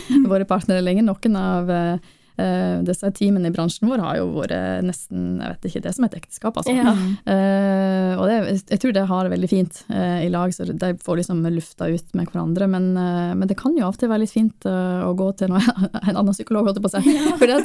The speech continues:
Speaker 1: det er jo, han kan jo gå litt i, han kan jo gå litt i samme,
Speaker 3: Ja.
Speaker 1: i, må komme ut av gjørma.
Speaker 3: Mm.
Speaker 1: Han kan jo trekke hverandre ned også.
Speaker 3: Ja.
Speaker 1: Eh, men, eh, men det, det tror jeg er viktig å også være liksom bevisst på, og egentlig snakke litt med folk også, for jeg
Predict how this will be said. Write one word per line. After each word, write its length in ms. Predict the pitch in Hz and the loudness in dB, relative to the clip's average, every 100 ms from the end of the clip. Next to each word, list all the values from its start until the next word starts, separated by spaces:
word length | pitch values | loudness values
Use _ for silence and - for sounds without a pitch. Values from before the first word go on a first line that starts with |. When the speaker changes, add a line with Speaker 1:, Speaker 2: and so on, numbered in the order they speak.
| 240 | 2
Speaker 1:
det 20 | 226 | 2
er 160 | 277 262 | 4 4
jo, 160 | 220 | 4
han 260 | 262 226 226 | 4 4 2
kan 180 | 247 262 | 2 2
jo 120 | 208 | 2
gå 200 | 196 226 | 2 2
litt 220 | 220 226 185 | 2 0 0
i, 340 | 190 185 185 | 2 2 2
han 140 | 196 | 2
kan 200 | 214 233 | 2 4
jo 80 | 226 | 4
gå 120 | 196 208 | 2 0
litt 160 | 208 | 0
i 40 | 196 | -2
samme, 460 | 185 180 190 185 | 0 2 2 2
Speaker 3:
Ja. 160 | 262 285 - - | 2 0 -4 -10
Speaker 1:
i, 300 | - 196 208 220 - 214 208 | -6 -4 -2 -4 -4 -2 0
må 100 | 208 | -2
komme 180 | 208 208 | 0 0
ut 120 | 226 | 0
av 60 | 190 | 0
gjørma. 260 | 185 190 196 - | 0 0 -2 -4
Speaker 3:
Mm. 220 | - 185 | 0 4
Speaker 1:
Han 120 | 240 226 | 4 4
kan 120 | 233 | 2
jo 60 | 226 | 2
trekke 260 | 202 208 | 0 0
hverandre 220 | 220 196 196 | 2 4 4
ned 200 | 196 202 | 2 2
også. 100 | 226 _ | 0 _
Speaker 3:
Ja. 180 | - 240 233 - | -2 -2 -4 -4
Speaker 1:
Eh, 420 | 208 202 202 202 | 0 2 2 2
men, 320 | 196 202 202 | 2 2 2
eh, 600 | 196 190 190 196 185 190 | 2 0 0 0 -2 -2
men 220 | 208 214 | 0 0
det, 760 | 214 247 240 233 220 220 214 220 | 0 0 0 0 0 0 -2 -4
det 80 | 226 | -4
tror 140 | - | 0
jeg 80 | 233 | 0
er 60 | 202 | 0
viktig 200 | - 220 | -2 0
å 220 | 208 196 190 - _ - | 2 0 -2 -10 _ -6
også 220 | - 226 226 | 0 0 2
være 140 | 202 | 0
liksom 140 | 208 208 | 2 2
bevisst 380 | 190 233 - | 2 -2 -4
på, 80 | - 180 | -2 0
og 420 | 180 180 180 196 - - | 2 0 0 -2 -6 -6
egentlig 340 | 240 294 247 220 226 - | -2 0 0 -4 -8 -18
snakke 320 | - - 240 | -16 -12 -4
litt 100 | 262 | 0
med 80 | 254 | 0
folk 200 | - 185 | 0 -2
også, 320 | 202 202 208 233 | -2 -6 -6 -4
for 100 | 233 | -2
jeg 60 | 226 | -2